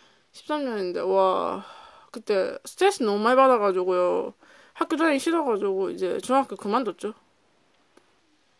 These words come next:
인도네시아 거는, 아, 그래서 아까 백사십오 칼로리, 칠백십 칼로리요?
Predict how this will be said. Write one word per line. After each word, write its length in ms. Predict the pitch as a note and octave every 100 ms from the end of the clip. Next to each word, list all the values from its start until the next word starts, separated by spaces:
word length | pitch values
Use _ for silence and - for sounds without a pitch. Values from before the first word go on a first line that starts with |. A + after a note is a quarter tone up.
| _
인도네시아 720 | A#3+ B3+ D#4+ G4 E4+ G3+ F#3
거는, 280 | F3+ F#3+ F3+
아, 800 | E3+ - F#3+ A3 A#3+ B3 B3+ B3
그래서 380 | - E4 A#4+ B4
아까 840 | B3+ G#3+ G#3 G3+ G3 G3 F#3 G#3+ G#3+ _ C#4 B3 _ _ _ _ _ _ _ _ _ _ -
백사십오 880 | C4+ F4 - - C4+ B3+ C4+ G#3 G#3
칼로리, 500 | C#4+ C#4+ D4 - -
칠백십 800 | - F#4 G4 G#4 G4 F#4+ E4
칼로리요? 540 | - C#4+ B3+ G3+ G3